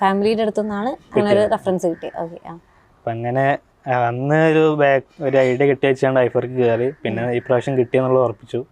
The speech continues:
Speaker 1: ആ, യെസ്.
Speaker 2: അന്ന് എഴുതിയ സമയത്ത് തന്നെ മനസ്സിലുണ്ടായിരുന്നു
Speaker 1: ഉം.
Speaker 2: കയറാൻ ചാൻസ് ഉണ്ട് എന്നുള്ളത്.
Speaker 1: ആ, യെസ്. ഒരു കോൺഫിഡൻസ് ഉണ്ടായിരുന്നു
Speaker 2: ഉണ്ടായിരുന്നു.
Speaker 1: കിട്ടാമെന്നുള്ളത്. ഓക്കെ.
Speaker 2: ആ.
Speaker 1: എക്സാം കഴിഞ്ഞപ്പോൾ നിങ്ങളുടെ മെന്റർ ഉണ്ടായിരുന്നത് ഷഫ്ന മാം ആണ്.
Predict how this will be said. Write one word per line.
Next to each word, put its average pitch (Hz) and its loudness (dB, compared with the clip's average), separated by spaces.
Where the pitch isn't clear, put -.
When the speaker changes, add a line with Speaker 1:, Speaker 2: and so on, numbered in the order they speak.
Speaker 1:
ആ, 170 -12
യെസ്. - -14
Speaker 2:
അന്ന് 120 -2
എഴുതിയ 131 2
സമയത്ത് 139 0
തന്നെ 143 2
മനസ്സിലുണ്ടായിരുന്നു 127 0
Speaker 1:
ഉം. 120 -8
Speaker 2:
കയറാൻ 127 4
ചാൻസ് 135 0
ഉണ്ട് 135 2
എന്നുള്ളത്. 110 -2
Speaker 1:
ആ, 165 -8
യെസ്. - -18
ഒരു 190 -2
കോൺഫിഡൻസ് 226 2
ഉണ്ടായിരുന്നു 196 2
Speaker 2:
ഉണ്ടായിരുന്നു. 214 0
Speaker 1:
കിട്ടാമെന്നുള്ളത്. 175 -4
ഓക്കെ. 180 0
Speaker 2:
ആ. - 0
Speaker 1:
എക്സാം 294 2
കഴിഞ്ഞപ്പോൾ 269 4
നിങ്ങളുടെ 262 2
മെന്റർ 240 2
ഉണ്ടായിരുന്നത് 226 2
ഷഫ്ന 240 0
മാം 180 -2
ആണ്. 151 -6